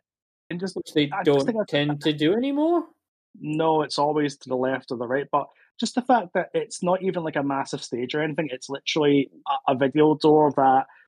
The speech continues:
Speaker 1: certain wrestlers nearly destroy coming out later, which we'll get
Speaker 2: Yeah,
Speaker 1: to.
Speaker 2: pretty much, yeah, we'll get to, yeah. But
Speaker 1: Um,
Speaker 2: it's, it's, it's like, you know, for the, all the kind of, like, you, you know, the, the sort of, like, massive Titantrons that we have now and all this
Speaker 1: Yeah.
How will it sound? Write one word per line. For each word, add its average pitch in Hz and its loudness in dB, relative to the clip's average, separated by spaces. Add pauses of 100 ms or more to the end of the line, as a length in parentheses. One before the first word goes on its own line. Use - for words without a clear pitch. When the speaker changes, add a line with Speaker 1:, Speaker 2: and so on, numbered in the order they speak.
(300)
Speaker 1:
certain 143 -2
wrestlers 131 -2
nearly 131 0
destroy 123 -2
coming 120 -4
out 123 -2
later, 127 0
which 131 -6
we'll 120 -2
get 135 0
Speaker 2:
Yeah, 151 2
Speaker 1:
to. 131 0
Speaker 2:
pretty 147 0
much, 123 -6
yeah, 135 -2
we'll 131 2
get 135 2
to, 110 -8
yeah. 117 -2
But 165 6
Speaker 1:
Um, 202 4
Speaker 2:
it's, - -4
it's, - 0
it's 190 -8
like, 180 2
you 165 2
know, 143 2
for 151 0
the, 151 6
all 170 8
the 147 4 (600)
kind 139 2
of, 120 -2
like, 113 -2 (720)
you, 147 -8 (140)
you 135 -4
know, 117 2
the, 117 -4 (520)
the 147 -10
sort 143 -4
of, - -20
like, 120 0
massive 127 -4
Titantrons 117 0
that 117 -8
we 117 0
have 101 -2
now 107 0
and 107 -6
all 110 0
this 110 0
Speaker 1:
Yeah. 127 6